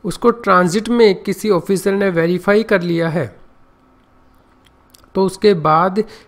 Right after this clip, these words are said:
ई-वे बिल कैंसिल नहीं किया जा सकता है और ई-वे बिल की कैंसिलेशन की जानकारी एसएमएस के through भी भेजी जा सकती है।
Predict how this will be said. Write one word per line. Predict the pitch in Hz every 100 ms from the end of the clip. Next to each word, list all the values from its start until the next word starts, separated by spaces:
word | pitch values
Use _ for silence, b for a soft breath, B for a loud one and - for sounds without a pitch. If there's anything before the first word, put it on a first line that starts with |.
| -
ई-वे | 175 175 190 180
बिल | 147 185
कैंसिल | 190 175 160 - 180 165
नहीं | 131 196
किया | 190 185
जा | 151 135
सकता | 131 143 - 156
है | 147 117 - B B B -
और | 190 196
ई-वे | 208 185 202
बिल | 175 196
की | 185
कैंसिलेशन | 202 190 180 190 175 -
की | 190 196
जानकारी | 185 175 175 185 208
एसएमएस | 196 185 190 185 175
के | - 190
through | 185 175 165
भी | 202
भेजी | 180 165 151
जा | 156 156
सकती | 139 135 - 175
है। | 160